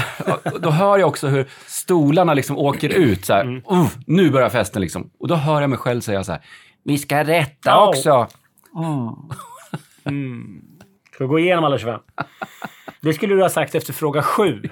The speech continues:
Speaker 1: <laughs> Ja, eller hur?
Speaker 2: Eller kanske tio då.
Speaker 1: Men du får ändå ge mig att jag, har man gett sig in i leken får man leken tåla.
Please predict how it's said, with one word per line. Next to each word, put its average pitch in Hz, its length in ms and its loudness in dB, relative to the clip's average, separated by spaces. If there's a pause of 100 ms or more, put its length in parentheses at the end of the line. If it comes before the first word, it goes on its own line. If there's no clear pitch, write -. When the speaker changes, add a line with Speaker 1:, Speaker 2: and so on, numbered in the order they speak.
(160)
Speaker 1:
<laughs> - 240 -2
Ja, 175 260 0
eller 160 280 2
hur? 135 160 0 (420)
Speaker 2:
Eller 143 100 -4
kanske 143 240 -2
tio 147 480 -2
då. 107 160 -6 (180)
Speaker 1:
Men 151 100 -2
du 165 60 2
får 185 120 0
ändå 170 140 2
ge 202 300 0
mig 135 140 2
att 117 140 -2
jag, 113 260 2 (480)
har 139 200 -2
man 180 280 0 (360)
gett 170 240 -4
sig 185 160 -4
in 185 180 2
i 180 60 2
leken 151 480 0
får 135 100 -4
man 139 140 0
leken 123 380 -2
tåla. 101 420 -2